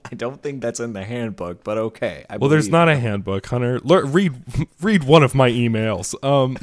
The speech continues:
Speaker 1: <laughs> Okay.
Speaker 2: anyhow, uh, I, I don't know if we're allowed to talk about the boogaloo anymore, but also I don't care. Uh, anyhow, the, the, he, he just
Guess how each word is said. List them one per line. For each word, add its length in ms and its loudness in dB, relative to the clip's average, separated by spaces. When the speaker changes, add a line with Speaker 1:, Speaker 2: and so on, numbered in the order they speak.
Speaker 1:
<laughs> 160 0
Okay. 440 -2
Speaker 2:
anyhow, 580 0
uh, 320 -2
I, 220 0
I 40 4
don't 120 4
know 120 0
if 100 -4
we're 80 -2
allowed 220 -2
to 80 -12
talk 180 -2
about 140 -4
the 80 -18
boogaloo 380 -4
anymore, 280 -4
but 160 0
also 280 4
I 60 -2
don't 140 -8
care. 160 -14
Uh, 220 0
anyhow, 460 -4
the, 540 -2
the, 480 -2
he, 220 -6
he 160 -2
just 280 -4